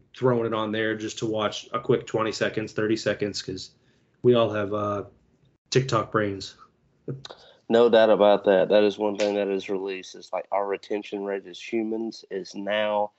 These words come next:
Speaker 2: less than that of a goldfish.
Speaker 1: <laughs>
Speaker 2: And with that being said, Jared, thank you so much. I have no idea why your mother made your middle name start with F,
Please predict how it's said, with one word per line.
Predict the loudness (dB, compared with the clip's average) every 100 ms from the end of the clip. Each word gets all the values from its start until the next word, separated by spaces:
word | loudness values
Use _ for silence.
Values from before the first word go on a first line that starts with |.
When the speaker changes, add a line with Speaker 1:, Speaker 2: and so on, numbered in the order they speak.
| _ _
Speaker 2:
less | -10 -2 -2 -4 -8
than | -10 -6
that | -4 -4 -6
of | -12 -12
a | -14 -12
goldfish. | -10 -12 -16 -14 -14 -10 -8 -8 -10 -18
Speaker 1:
<laughs> | _ _ _ _ _ _ _ _ _ 4
Speaker 2:
And | 4 4
with | 2 0 -2
that | 0 0 0
being | -2 -4 -4
said, | -8 -10 -8 -8 -10 -12 -20 _ -16
Jared, | -4 0 0 -2
thank | -4 -4
you | -6
so | -4 -4
much. | -2 -2 -2 -2
I | 0
have | 0
no | -2 -4 -4 -2
idea | -4 -4 -6 -4 -4 -6
why | -10 -8
your | -6 -6 -8
mother | -10 -10 -12 -16 -18 _ _ _ _ _ _
made | -4 -4 -4
your | -6 -4 -8 -14 _ _ -8
middle | -4 -2
name | -2 -4 -6
start | -8 -4 -4
with | -4 -8 -6
F, | -4 -4